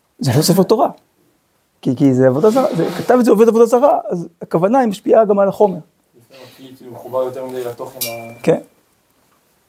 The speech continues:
Speaker 1: טוב,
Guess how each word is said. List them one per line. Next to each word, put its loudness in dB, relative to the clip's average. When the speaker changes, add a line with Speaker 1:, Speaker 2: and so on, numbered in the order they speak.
Speaker 1:
טוב, 0